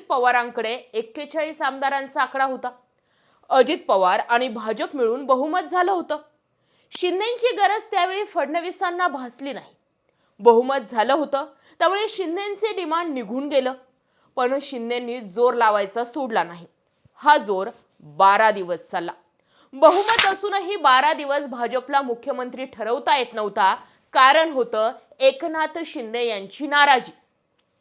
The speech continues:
Finally पाच डिसेंबरला मुख्यमंत्री देवेंद्र फडणवीस तर उपमुख्यमंत्री एकनाथ शिंदे आणि अजित पवार यांचा शपथविधी ठरला. एकनाथ शिंदेची नाराजी तरीही दूर झाली नव्हती. कारण होतं सत्तेचा केंद्रबिंदू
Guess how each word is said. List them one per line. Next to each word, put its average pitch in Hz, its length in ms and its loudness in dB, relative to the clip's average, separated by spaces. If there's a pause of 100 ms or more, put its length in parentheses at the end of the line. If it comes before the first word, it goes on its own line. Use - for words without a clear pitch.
(320)
Finally 202 380 0 (140)
पाच 247 260 4
डिसेंबरला 208 680 -2 (300)
मुख्यमंत्री 381 640 -4
देवेंद्र 294 400 -2
फडणवीस 262 640 -6
तर 240 80 -2
उपमुख्यमंत्री 254 840 -6
एकनाथ 240 440 -4
शिंदे 247 300 -8
आणि 233 220 -2
अजित 202 300 -6 (100)
पवार 196 280 2
यांचा 208 420 -6
शपथविधी 226 580 -8
ठरला. 208 340 -6 (760)
एकनाथ 269 600 0
शिंदेची 240 520 -6
नाराजी 220 460 0 (100)
तरीही 226 320 -4
दूर 254 260 -8
झाली 262 300 -4
नव्हती. 240 320 -2 (460)
कारण 349 320 8
होतं 415 340 0
सत्तेचा 370 640 -2 (140)
केंद्रबिंदू 339 720 -4